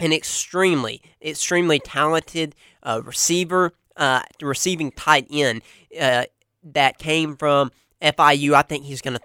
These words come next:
thrive in this Hugh Freeze offense. Hugh Freeze has had a lot of success with some bigger guys. He put a big-time tight end in Evan Ingram from Ole Miss into the N F L. A lot of comparisons to him with Rivaldo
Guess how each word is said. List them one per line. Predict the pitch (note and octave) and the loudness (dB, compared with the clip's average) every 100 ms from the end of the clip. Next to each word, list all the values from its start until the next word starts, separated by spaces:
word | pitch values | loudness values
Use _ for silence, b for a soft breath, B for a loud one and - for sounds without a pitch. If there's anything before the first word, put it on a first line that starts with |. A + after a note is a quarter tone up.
| _ | _
thrive | C#3+ B2+ C3 C#3+ C3+ | 2 6 6 4 0
in | C3+ | -4
this | B2+ | -4
Hugh | - C3+ | -6 -8
Freeze | - B2+ - | -6 -8 -2
offense. | C3 C#3+ - D3 C#3 - b b b | 4 4 4 -2 -2 -6 b b b
Hugh | D3 | -14
Freeze | C#3 D3+ C3 | -4 -4 -2
has | |
had | D3+ C3 | 0 0
a | |
lot | B2 C3 | 4 4
of | C#3+ | 4
success | - - C#3+ C#3+ - | -8 -6 -2 -2 -2
with | C3 | -10
some | B2+ | -12
bigger | A#2+ C#3 C3 | -8 -6 -4
guys. | B2+ C3 C#3+ C#3+ - _ _ _ | 2 4 4 2 -6 _ _ _
He | C#3 | -10
put | - C3+ | -4 0
a | C3 A#2+ G#2+ _ _ _ | 2 0 -2 _ _ _
big-time | E3 D#3+ - D#3 C#3+ | -2 -2 0 2 2
tight | - D3 C#3+ | 2 0 2
end | D3 C#3 | 2 0
in | B2 A2 | -4 -2
Evan | C#3+ C#3+ B2 | -2 0 -4
Ingram | - C#3+ D3+ C#3+ C#3 | -6 -6 -2 -2 -4
from | B2+ C3 | -8 -8
Ole | C3+ C3+ | -2 0
Miss | C#3 C#3+ C#3 | 2 0 -2
into | D3+ D3 | -10 -16
the | C#3 C3+ | -8 -2
N | C3 | -2
F | B2+ C#3+ | -2 2
L. | C#3 C#3 - b b b | 4 4 0 b b b
A | C3+ | -4
lot | C3+ C#3 | 8 8
of | D#3+ | 8
comparisons | D#3 D3 D3+ D3+ - D3 - | 0 -2 2 2 0 -8 -8
to | C3 | -6
him | C#3+ C#3+ C#3 C3 b b b - | -2 0 0 -4 b b b -4
with | D3 D#3 | 2 2
Rivaldo | D#3+ D3+ C3+ C#3 C#3 B2+ | 2 0 6 6 6 4